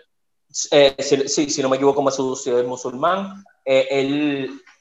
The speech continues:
se, se descubrió que Mesut era musulmán por mucho cuando, cuando a él le tiraron un canto de pan y él lo besó, eh, y se lo puso en la frente, como hacen ellos. Eh, eso fue hace años.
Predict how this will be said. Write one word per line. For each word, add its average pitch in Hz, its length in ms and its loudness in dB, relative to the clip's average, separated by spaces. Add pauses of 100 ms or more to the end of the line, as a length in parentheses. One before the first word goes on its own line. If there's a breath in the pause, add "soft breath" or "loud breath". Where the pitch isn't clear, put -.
se, 147 260 -6
se 160 160 2
descubrió 151 640 2
que 170 80 -2
Mesut 175 480 -2
era 170 200 6
musulmán 170 600 0
por 170 160 2
mucho 175 380 -4
cuando, 139 580 0 (440 soft breath)
cuando 139 280 2
a 135 60 8
él 139 100 4
le 151 100 2
tiraron 156 360 2
un 151 160 -4
canto 151 360 2
de 147 120 4
pan 160 360 4
y 143 140 2
él 135 140 4
lo 143 120 6
besó, 156 460 2 (180)
eh, 127 360 2
y 135 80 -2
se 131 120 0
lo 127 140 2
puso 131 180 -4
en 143 60 2
la 135 100 2
frente, 147 460 -4
como 123 280 -4
hacen 135 280 -8
ellos. 143 340 -2 (1160)
Eh, 131 260 4
eso 143 140 0
fue 156 120 6
hace 151 180 4
años. 135 380 0